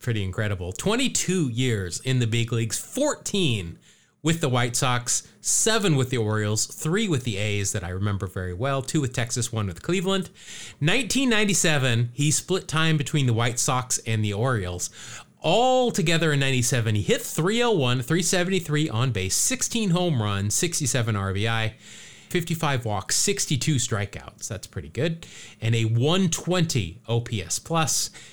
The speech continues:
And altogether, that is going to equal a war of one point seven. He is an all-star, so that'll, or, uh, he is a Hall of Famer, so that'll be a two point seven and a two point nine with the mustache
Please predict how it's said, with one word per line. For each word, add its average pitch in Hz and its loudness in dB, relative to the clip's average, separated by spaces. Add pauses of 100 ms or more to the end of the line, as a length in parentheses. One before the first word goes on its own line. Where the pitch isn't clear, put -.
(220)
And 113 0
altogether, 107 -4
that 120 -4
is 117 0
going 117 0
to 123 -6 (100)
equal 120 -4
a 104 -2
war 113 -2
of 110 0 (140)
one 185 2
point 113 0
seven. 123 -2 (640)
He 156 0
is 190 2
an 196 4
all-star, 156 2 (440)
so 117 -2
that'll, 120 0
or, 120 2
uh, 107 0
he 131 4
is 165 4
a 131 2
Hall 160 0
of - -4
Famer, 117 0
so - -2
that'll 110 0
be 104 -2
a 92 -4
two - -2
point 185 0
seven 143 0 (580)
and 117 2
a 113 2
two 160 -2
point 151 -2
nine 110 0
with 104 -4
the 107 -4
mustache 98 -4